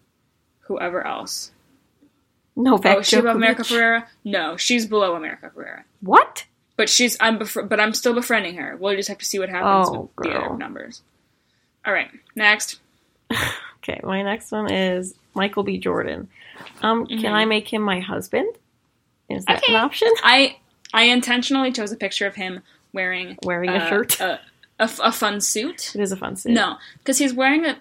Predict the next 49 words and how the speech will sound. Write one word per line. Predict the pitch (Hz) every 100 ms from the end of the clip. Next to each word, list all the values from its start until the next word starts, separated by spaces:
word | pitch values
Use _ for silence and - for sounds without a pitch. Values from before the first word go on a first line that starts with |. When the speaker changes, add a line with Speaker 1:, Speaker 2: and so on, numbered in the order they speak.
| -
Speaker 1:
he's | 247 214
wearing | 240 247
a, | 226 202 190
um, | 185 180 170 -
a | 202
floral | - 220 202 196
suit. | - 185 -
Speaker 2:
Yes. | 208 202 196
Speaker 1:
I, | 254 262 262
I | 240 277
really, | 247 240 240 240 233 - _
I | 196
really | 196 226 254 247
enjoy | 240 202 175 170
it | 175 - _ _
when | 180 170
men | 185 208 214 214 -
wear | 185 185 180
exciting | - - - 208 220
suits | - 175 165 -
instead | 165 170
of |
just | 185 196
black | 196 220
suits. | - 170 156
Speaker 2:
I | 220
Speaker 1:
If | 196 185
they |
wear | 208 202
Speaker 2:
agree. |
Speaker 1:
brightly | 175 175 -
colored | - 262 349 330
suits, | 403 415
if | -
they | 190
wear | 190
floral | - - 254 294
suits. | 294 302 - - - -
Also, | 233 254 277
my | 214 -
boss | 185 214 -
says | - 247 240
Michael | 190 - 240
B. | 254
Jordan's | 226 214 262 240
a | 165
really | 170 190
good | 226 - 196
hugger. | 269 - 110 139 123